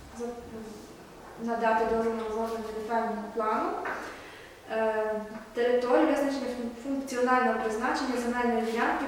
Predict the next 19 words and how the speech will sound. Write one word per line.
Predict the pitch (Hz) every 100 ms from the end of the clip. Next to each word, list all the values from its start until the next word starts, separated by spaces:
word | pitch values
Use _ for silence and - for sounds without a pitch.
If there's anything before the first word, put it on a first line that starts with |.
| 262
площею | 262 269 233 240
нуль | 240
цілих | 247 240 240
нуль | 233 233
два | 233
гектара, | 226 220 - 254 311
селі | - - 262 233
Лазищине, | 220 220 262 247 226
урочище | 226 226 220 214 214 208 208
Депо | 226 220 214 240 - 240
для | 240 233
розміщення | 220 226 277 - 294 302 311 - - - - - - -
та | 262
постійної | 254 226 240 269 247 226 214
дислокації | 220 - 208 214 - - 165
підрозділів | - 214 226 254 262 269 247
Д | 208 233 233
С | 240
Н | 226